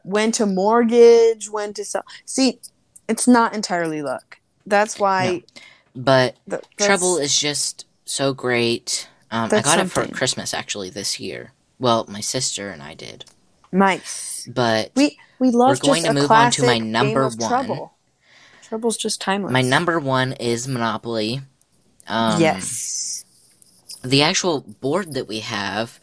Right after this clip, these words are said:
Speaker 1: My mom
Speaker 2: is
Speaker 1: hates this game so much.
Speaker 2: I love it so much because
Speaker 1: And it
Speaker 2: I've
Speaker 1: is
Speaker 2: always
Speaker 1: fun.
Speaker 2: I've always loved the idea of, like, owning a bunch of stuff
Speaker 1: Yeah.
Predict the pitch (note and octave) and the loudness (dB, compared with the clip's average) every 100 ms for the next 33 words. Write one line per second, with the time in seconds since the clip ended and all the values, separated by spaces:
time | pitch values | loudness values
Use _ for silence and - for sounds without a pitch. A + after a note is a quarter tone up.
0 | - - G#3 A3+ A3+ B2 A#2+ C#3+ F3 - | -12 0 2 4 6 6 4 2 -2 -6
1 | E3+ D#3 - D3+ D3 D#3+ - D#3+ D#3 C#3+ | -10 -12 -12 -10 -10 -10 -10 -8 -6 -6
2 | C3 - F3 E3 D#3 D#3 D#3 - _ - | -8 -4 -2 -2 -6 -4 -4 -6 _ -10
3 | - - C#3 C#3 B2+ A2 - - - - | -8 -4 -4 -2 -2 -4 -6 -12 -12 -20
4 | _ - A#2+ - B2 A2 A2 - - _ | _ -4 -2 0 0 2 0 -4 -10 _
5 | - G#3 G#3 B3+ B3+ C#4+ D4 C#4+ B3+ C#4 | -2 -2 2 2 4 4 4 2 0 0
6 | C#4+ F#3 F3 - _ _ A#2 B2 C#3+ F#3 | -2 -8 -10 -16 _ _ -8 -6 0 0
7 | C3 A2+ A#2 A#2+ A#2+ A#2 A2+ G#2+ G#2+ G#2 | 0 0 0 0 -2 -2 -2 -2 -2 -4
8 | G#2 - - G2 D2+ - - - _ - | -6 -16 -12 -8 -8 -10 -20 -20 _ -20
9 | - _ - - _ _ _ _ _ - | -20 _ -20 -20 _ _ _ _ _ -18
10 | - _ _ _ _ _ - - A2+ A2+ | -18 _ _ _ _ _ -14 -4 0 2
11 | B2+ C3+ C3+ - A2 A2+ G#2 - - G2 | 2 -2 -4 -6 -4 -2 -2 -2 -4 -4
12 | C3 - - - - F#3+ E3 | -6 -8 -20 -6 0 0 0